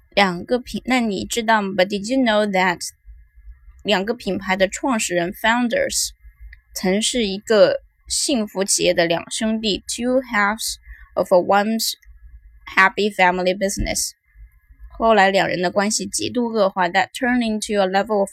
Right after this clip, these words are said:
brother rage so intense. Brother rage，兄弟之间的斗争，so intense，非常的激烈，that it will get the sneakerheads' tongues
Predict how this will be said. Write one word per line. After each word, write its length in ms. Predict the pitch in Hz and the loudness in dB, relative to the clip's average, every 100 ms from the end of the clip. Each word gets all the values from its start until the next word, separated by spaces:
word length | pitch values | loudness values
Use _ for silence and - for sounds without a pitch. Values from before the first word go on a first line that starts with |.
| _ | _
brother 340 | 196 202 226 220 | 0 0 0 0
rage 500 | 202 196 170 - - | 0 0 -2 -6 -10
so 300 | - 190 190 | 0 0 0
intense. 800 | 190 208 - 208 - - - - _ _ _ - _ - _ - - - - - - - _ - - _ - 240 | -4 -6 -4 -4 -4 -4 -6 -8 _ _ _ -20 _ -20 _ -20 -20 -20 -20 -20 -20 -20 _ -20 -20 _ -16 0
Brother 360 | 233 226 226 | 4 4 2
rage， 560 | 196 196 202 165 - - | 2 4 4 0 -4 -6
兄 240 | - - 220 | -6 -2 -2
弟 140 | 226 | 0
之 160 | 202 180 | -4 -4
间 220 | 180 175 | 0 0
的 340 | 147 127 65 - | 2 2 0 -2
斗 180 | 202 180 | -2 2
争， 340 | 202 202 202 - _ - - - | 4 4 2 -8 _ -20 -20 -16
so 220 | - - 214 | -6 0 0
intense， 800 | 208 190 - 185 - - - - _ - _ - - - - | 0 -4 -4 -4 -2 -4 -4 -6 _ -20 _ -20 -20 -16 -6
非 80 | |
常 160 | 214 202 | -4 -2
的 120 | 175 | -4
激 240 | - - 202 | -6 -6 0
烈， 280 | 202 - - _ _ - _ _ - - | 2 2 -2 _ _ -20 _ _ -20 -12
that 240 | 185 190 | 2 2
it 200 | 180 185 - | 4 -2 -2
will 240 | 190 180 180 | 2 2 2
get 260 | 190 180 - | 0 0 2
the 140 | 180 180 | 0 2
sneakerheads' 1080 | - 208 208 220 - 226 220 226 202 208 - | -2 -2 0 -2 0 -2 0 -2 -2 -4 -12
tongues 540 | - 190 190 214 - | -4 -2 -2 -4 -8